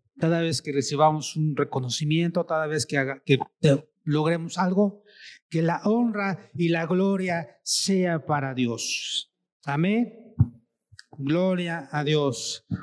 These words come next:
Otro de los puntos, honramos a Dios cuando cuidamos la pureza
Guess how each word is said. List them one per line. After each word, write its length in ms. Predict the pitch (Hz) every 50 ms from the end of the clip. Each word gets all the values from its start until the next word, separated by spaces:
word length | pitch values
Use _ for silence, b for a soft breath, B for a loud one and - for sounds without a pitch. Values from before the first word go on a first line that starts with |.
| B B _ _ _
Otro 280 | 196 214 - 226 220
de 60 | 208
los 200 | 202 185 165 -
puntos, 600 | - - 220 214 208 208 214 202 202 190 - - -
honramos 580 | 185 180 180 165 190 226 233 233 247 233 -
a 80 | 214 202
Dios 680 | 196 208 202 196 202 202 - - - - - - - b b b b b b b b _ _ - 120 - _
cuando 640 | - 190 196 208 214 214 208 208 196 196 202 175 - _ _ _ _ _ _ _ _ _ _ _ _ _
cuidamos 1080 | - 202 196 185 175 175 185 196 202 202 208 214 202 - - - - - - - 117 - _ _ _ _ _ _ _
la 240 | - 147 160 160 -
pureza 680 | - 160 165 185 196 196 - - - 180 180 170 -